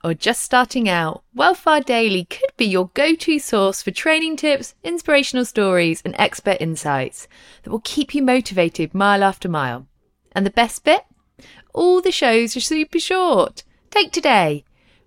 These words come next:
We're featuring a clip where two U K runners, Stephen and Francesca, discuss the merits of run clubs no matter what your P B is.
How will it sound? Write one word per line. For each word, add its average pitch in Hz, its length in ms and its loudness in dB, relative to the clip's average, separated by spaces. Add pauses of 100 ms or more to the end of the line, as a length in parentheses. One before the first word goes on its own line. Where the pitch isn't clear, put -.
We're 359 180 2
featuring 277 420 0
a 254 60 0
clip - 380 -2
where 185 100 2
two - 240 -2
U 302 260 0
K 262 200 2
runners, 170 420 0
Stephen 262 400 -2
and 240 160 -2
Francesca, 165 680 -4 (260)
discuss 247 400 0
the 285 80 -6
merits 247 300 0
of 202 120 -8
run 190 220 0
clubs 151 420 -6
no 180 120 -2
matter 180 280 -4
what 175 280 2
your 202 120 -2
P 185 220 -6
B 147 200 -2
is. 127 380 -8